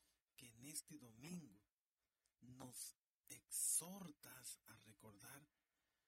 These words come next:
que tú vives, vives, vive Jesús el Señor.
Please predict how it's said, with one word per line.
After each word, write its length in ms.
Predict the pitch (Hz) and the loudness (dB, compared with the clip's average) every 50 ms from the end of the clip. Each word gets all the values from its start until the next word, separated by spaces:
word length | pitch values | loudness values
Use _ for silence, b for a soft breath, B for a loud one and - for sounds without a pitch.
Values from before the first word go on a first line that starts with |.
| b b b b _ _ _ _ _ _ | b b b b _ _ _ _ _ _
que 140 | _ - - | _ -14 -10
tú 180 | - - 131 123 | -8 -8 -8 -6
vives, 520 | 113 110 104 98 - - - - - - - _ _ _ _ _ _ _ _ _ _ _ _ _ _ _ | -6 -6 -8 -8 -12 -14 -12 -12 -12 -12 -14 _ _ _ _ _ _ _ _ _ _ _ _ _ _ _
vives, 840 | - 95 - - 131 127 120 - - - - - - - - - _ _ _ _ b b b b b b b b b b b b _ | -14 -10 -10 -8 -10 -10 -12 -14 -14 -14 -12 -10 -10 -10 -12 -16 _ _ _ _ b b b b b b b b b b b b _
vive 460 | - 101 101 123 135 143 131 120 117 110 98 - - | -18 -12 -8 -8 -6 -6 -8 -8 -10 -12 -12 -12 -10
Jesús 560 | 113 101 - - 123 123 123 - - - - - | -4 -2 -2 -2 -4 -6 -6 -4 -4 -4 -6 -8
el 200 | 110 101 101 - | -12 -14 -10 -6
Señor. 440 | - - - 90 95 101 104 101 | -4 -4 -4 -6 -8 -14 -16 -16